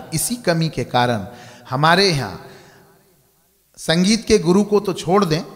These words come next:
जो भक्ति के गुरु हैं,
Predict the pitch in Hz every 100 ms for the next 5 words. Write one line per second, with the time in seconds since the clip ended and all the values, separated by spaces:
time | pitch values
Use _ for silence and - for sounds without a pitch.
0 | - - - _ _ _ 120 127 180 196
1 | 190 120 160 - - 254 226 185 156 165
2 | 165 113 - -